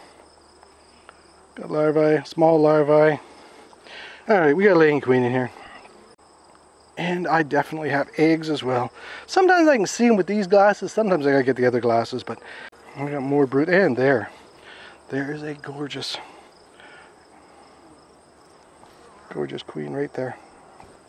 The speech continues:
All right, I just lay this down. Try not to squish any bees. My marker. Make sure my marker's working. Get the propolis off my fingers.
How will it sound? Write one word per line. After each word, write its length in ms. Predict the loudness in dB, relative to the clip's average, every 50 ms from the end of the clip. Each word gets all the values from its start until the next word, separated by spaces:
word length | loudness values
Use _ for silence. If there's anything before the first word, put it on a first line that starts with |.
| _ _ _ _ _ _ -12 -8
All 200 | -4 -2 0 0
right, 220 | 0 0 -4 -8 -14 -18 -20 -20 -20 -20 -20 -16 -12
I 120 | -10 -8
just 260 | -6 -6 -6 -6 -6
lay 280 | -6 -4 -2 0 0 0
this 200 | 0 0 0 -2
down. 540 | -2 -2 0 0 2 2 0 -2 -4 -6 -10 -16 -20 _ _ _ _ _
Try 160 | -6 -4 -4
not 160 | -2 -4 -4
to 60 | -6 -10
squish 240 | -8 -8 -6 -6 -4
any 200 | -4 -4 -4 -4
bees. 360 | -4 -6 -6 -6 -8 -8 -10 -12 -14 -16 -18 -16 -16 -16 -16 -16 -20 -20 -12 -8
My 80 | -4
marker. 520 | 0 2 2 4 2 2 2 2 2 2 2 -2 -8 -16 -18 -18 -18 -20 -20 -20 -20 -20 -20 _ _ _ _ _ _ _ _ _ -20 -18
Make 100 | -14 -12
sure 140 | -8 -6 -4
my 80 | -4
marker's 480 | -2 0 0 0 0 0 -2 -6 -6 -2
working. 400 | -2 -2 -2 -2 -6 -8 -8 -8 -10 -14 -18 -20 -20 -20 -18 -18 -16 -16 -16 -18 -18 -20 -20 -20 -20 -20 -20 -20 -20 -20 -8 -6
Get 100 | -6 -6
the 80 | -4 -2
propolis 480 | 0 2 2 2 2 2 2 2 2
off 220 | 0 0 0 0 -2
my 100 | -6 -2
fingers. 580 | 0 2 4 6 6 6 6 4 2 0 -2